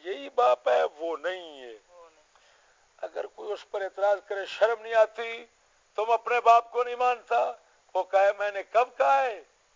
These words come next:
Speaker 1: اوئے، شر جھوٹ بولتا ہے، میں نے کب کہا وہ میرا باپ نہیں ہے؟ میں تو قرآن کی قسم اٹھاتا ہوں، میں نے ایک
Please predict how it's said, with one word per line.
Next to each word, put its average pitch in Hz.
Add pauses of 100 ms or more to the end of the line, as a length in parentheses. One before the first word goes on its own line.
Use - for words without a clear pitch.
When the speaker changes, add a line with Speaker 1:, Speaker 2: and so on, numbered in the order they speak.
(640)
Speaker 1:
اوئے، 294 (720)
شر 294
جھوٹ 311
بولتا 339
ہے، 349 (580)
میں 302
نے 294
کب -
کہا 339
وہ 330
میرا 320
باپ 285
نہیں 202
ہے؟ 139 (1500)
میں 302
تو 262 (140)
قرآن 339 (100)
کی 294
قسم 262
اٹھاتا 240
ہوں، 214
میں 262
نے 240
ایک 226